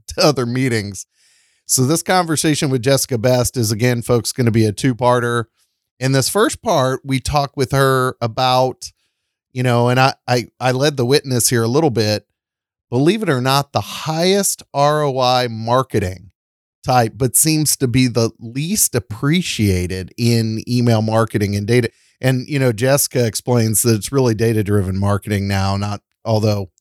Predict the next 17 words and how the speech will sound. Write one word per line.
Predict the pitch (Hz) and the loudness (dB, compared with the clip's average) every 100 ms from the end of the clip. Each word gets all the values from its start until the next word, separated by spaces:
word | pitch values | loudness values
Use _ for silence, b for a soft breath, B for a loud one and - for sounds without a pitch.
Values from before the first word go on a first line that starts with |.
| 135 | -2
email's | 131 120 107 101 | 2 4 2 0
the | 110 | -2
most | 101 101 - | 0 -2 -2
common | 117 104 95 92 | -2 -2 -2 -6
form. | - 123 113 98 92 90 _ _ _ _ _ | 0 0 2 -2 -6 -12 _ _ _ _ _
But | 123 | 0
we | 123 | 0
kinda, | 123 156 117 95 - _ _ _ _ | 0 0 0 -2 -8 _ _ _ _
you | 117 | 0
know, | 104 98 | 2 2
talk | - 123 - | 2 2 2
with | 104 120 | -4 0
her | 120 113 | 2 2
about | 110 107 113 | 2 2 2
email | 107 104 | 0 0
marketing. | 101 104 101 - 92 92 95 | 4 4 4 0 -4 -2 -2
And | 95 95 | -4 -6